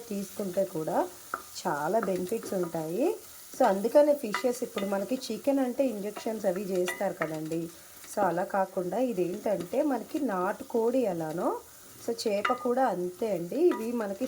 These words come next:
సముద్రం చేప అంటే మనకి నాటుకోడి ఎంత బలమో, so సముద్రం చేప కూడా అంతకన్నా ఎక్కువ బవల-, బలం అండి మనకి. So అందువల్ల ఏంటంటే ఫిషెస్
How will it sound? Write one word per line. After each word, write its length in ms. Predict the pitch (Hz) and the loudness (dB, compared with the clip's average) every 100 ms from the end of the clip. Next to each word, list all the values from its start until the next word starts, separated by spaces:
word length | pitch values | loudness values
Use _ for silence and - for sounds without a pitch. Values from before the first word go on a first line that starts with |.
| 226 | -2
సముద్రం 420 | 190 185 226 247 240 | -4 -2 -2 -2 -2
చేప 200 | 220 208 190 | -2 -2 -4
అంటే 200 | 190 311 - - - - - | 0 0 -2 -12 -20 -20 -8
మనకి 260 | 202 220 233 208 | -6 -4 -2 -2
నాటుకోడి 580 | 175 180 233 247 247 240 202 | -2 -2 -2 0 0 2 -2
ఎంత 220 | 196 233 196 | -2 -2 2
బలమో, 380 | 185 175 175 247 370 - - - - - | 2 2 0 -2 -2 -8 -18 -20 -18 -8
so 80 | - 262 | -2 0
సముద్రం 460 | 208 180 185 214 233 226 | 0 -2 -2 -4 -4 -2
చేప 260 | 202 190 202 208 | 2 2 2 -2
కూడా 180 | 185 233 - 165 | -2 -2 -2 -4
అంతకన్నా 600 | 170 170 196 196 208 226 175 | -4 -2 -2 0 -2 -2 -2
ఎక్కువ 260 | 175 - 226 190 | -2 0 2 2
బవల-, 340 | 175 175 175 156 180 | 0 0 -2 -2 0
బలం 220 | 180 185 | 0 0
అండి 200 | 175 170 175 | -2 -4 -4
మనకి. 340 | 170 170 262 339 - - - - - - - - | -6 -6 -2 -2 -4 -14 -20 -20 -18 -10 -10 -4
So 80 | 202 | -4
అందువల్ల 420 | 165 165 180 180 220 208 | -2 0 0 0 0 -2
ఏంటంటే 440 | 180 170 165 254 320 | -2 -2 -2 -2 -2
ఫిషెస్ 360 | 202 190 226 | -4 -4 -6